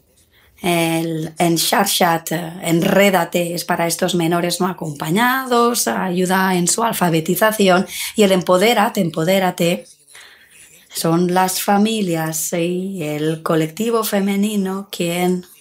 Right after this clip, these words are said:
puede utilizar estos recursos culturales y sociales. Con No Sol, ellos fueron los que se pusieron en contacto con nosotros.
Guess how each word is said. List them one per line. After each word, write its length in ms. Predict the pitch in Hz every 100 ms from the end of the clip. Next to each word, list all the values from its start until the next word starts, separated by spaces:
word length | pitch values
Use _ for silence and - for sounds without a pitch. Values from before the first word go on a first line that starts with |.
| _ _ - - - - - -
puede 560 | 196 190 185 185 208 - _ _ - - _ - _ -
utilizar 920 | 233 220 226 196 165 - 170 165 175 -
estos 380 | 175 165 180 175
recursos 540 | 160 160 160 160 165
culturales 640 | - 160 156 156 160 156 156
y 80 | 165
sociales. 680 | - - 247 214 190 - - - - - _
Con 300 | - 233 220 208
No 200 | 208 202
Sol, 460 | 254 262 233 - _ _ -
ellos 480 | 262 196 160 175 -
fueron 380 | 185 175 190
los 140 | 190 170
que 100 | 185
se 140 | -
pusieron 400 | 190 196 180 170
en 100 | 190
contacto 460 | 196 208 180 - 208
con 180 | 160 170
nosotros. 760 | 185 320 359 180 165 - -